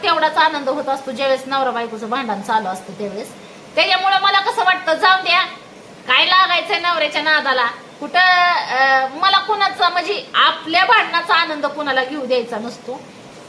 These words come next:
गणगोतांना. त्याच्यामुळं मी शांत राहायचा प्रयत्न करते, पण ह्यो नवरा मला तोंड उघडायला लावल्याशिवाय राहतच नाही.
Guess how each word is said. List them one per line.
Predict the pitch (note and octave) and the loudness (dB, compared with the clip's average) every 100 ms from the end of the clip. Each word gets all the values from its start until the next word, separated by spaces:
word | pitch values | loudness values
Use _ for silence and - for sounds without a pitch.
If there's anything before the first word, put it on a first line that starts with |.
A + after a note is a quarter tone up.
| - A#3+ | -6 -2
गणगोतांना. | D#4+ C#4+ C#4 C4+ A#3 A#3 | 0 2 0 0 -2 -2
त्याच्यामुळं | A#3 C4 C4+ C4 C4 | -4 -4 -4 -4 -6
मी | C4+ | -4
शांत | D#4 E4 D#4+ | -2 -2 -2
राहायचा | D4 E4 B3+ A#3+ | 0 2 0 -2
प्रयत्न | B3 A#3+ A3+ | -8 -10 -8
करते, | A3 A#3+ B3+ | -6 -6 -4
पण | D4 | -4
ह्यो | F4+ F#4 | -2 0
नवरा | F#4+ F#4 E4+ | 2 2 0
मला | E4 D#4 | 0 -4
तोंड | D4+ D#4+ C#4 | -2 -2 -2
उघडायला | C#4+ C4 B3 B3+ | -4 -2 0 -2
लावल्याशिवाय | A#3 G#3 A#3 G#3 G3 | -2 -6 -6 -8 -6
राहतच | A#3 - | -8 -10
नाही. | F3+ E3+ | -16 -16